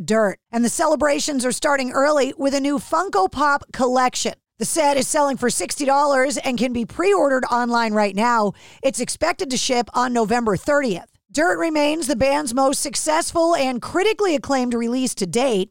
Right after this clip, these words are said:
and the Funko Pop album collection features the album's artwork, a non-playable record, and Funko Pop figures of the original four-piece, including a pink-haired and pink-goateed Lane Staley.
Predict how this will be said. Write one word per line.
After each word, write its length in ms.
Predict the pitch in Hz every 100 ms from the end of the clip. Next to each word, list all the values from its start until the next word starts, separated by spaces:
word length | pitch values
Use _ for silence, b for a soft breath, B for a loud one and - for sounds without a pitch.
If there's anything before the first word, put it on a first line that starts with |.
| _ -
and 120 | 254
the 60 | 254
Funko 420 | 339 330 330 285
Pop 340 | 285 311 302
album 380 | 277 294 311 294
collection 600 | 226 269 262 262 285 262
features 420 | 240 320 320 294
the 140 | 226 269
album's 380 | 262 254 226 214
artwork, 580 | 269 285 339 294 294 -
a 80 | 262
non-playable 920 | 240 247 311 415 - 330 302 269 254
record, 580 | 208 254 320 233 220 202 B B B B
and 240 | 269 285
Funko 500 | - 339 392 - 403
Pop 260 | 277 320 311
figures 600 | - 370 254 277 262 269
of 220 | - 254
the 160 | 220 294
original 640 | 294 269 285 311 294 320 320
four-piece, 720 | - 294 302 - 233 - - B B
including 640 | 240 262 - 320 359 294 277
a 120 | 233
pink-haired 720 | - 311 392 285 277 254 247
and 280 | 262 240 214
pink-goateed 960 | - 285 285 262 254 - 339 311 233 220
Lane 320 | - 190 190 208
Staley. 600 | - 254 220 202 165